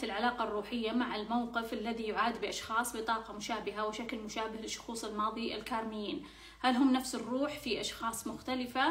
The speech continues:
أم أن أجزاء منا نقاومها تتجسد على شكل أشخاص نواجهها ونحلها؟" يعني كأن هذا سؤالين. طيب، السؤال الأول اللي هي تقول الكارما صارت تشتغل بسرعة، يعني إيجابي إيجابي، سلبي سلبي.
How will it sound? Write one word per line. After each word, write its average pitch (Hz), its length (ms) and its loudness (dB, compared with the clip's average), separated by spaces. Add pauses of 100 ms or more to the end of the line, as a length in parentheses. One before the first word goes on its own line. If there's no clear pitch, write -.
(580)
أم 285 180 8
أن 262 180 6
أجزاء 240 400 2
منا 254 400 6
نقاومها 247 500 4
تتجسد 254 480 -4
على 214 200 -2
شكل 247 340 -4
أشخاص - 420 0
نواجهها 226 500 0
ونحلها؟" 208 680 -2 (1700)
يعني 240 300 6
كأن 277 220 8
هذا 262 220 8
سؤالين. 240 460 8 (500)
طيب، - 240 2
السؤال 311 420 12
الأول 294 680 10
اللي 247 280 4
هي 247 40 -4
تقول 262 280 0
الكارما 262 520 8
صارت 247 380 4
تشتغل 226 420 0
بسرعة، 170 380 2
يعني 165 380 -2 (1000)
إيجابي 233 340 4
إيجابي، 220 300 2
سلبي 220 260 -2
سلبي. 214 380 -2